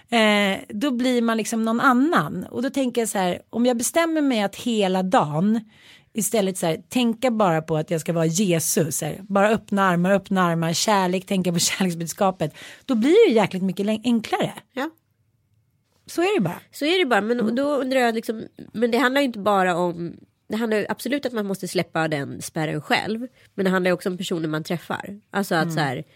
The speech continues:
Speaker 2: ju, ju snålare man är mot varandra med känslor,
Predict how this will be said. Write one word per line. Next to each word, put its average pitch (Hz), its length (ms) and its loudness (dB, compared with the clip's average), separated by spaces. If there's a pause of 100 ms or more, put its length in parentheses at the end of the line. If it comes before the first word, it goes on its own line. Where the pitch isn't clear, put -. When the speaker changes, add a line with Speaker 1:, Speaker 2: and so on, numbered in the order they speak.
(440)
Speaker 2:
ju, 196 500 -4
ju 208 140 -4
snålare 240 760 0
man 214 180 0
är 226 240 0
mot 151 320 -6
varandra 151 460 -4
med 147 300 -6
känslor, 151 640 -6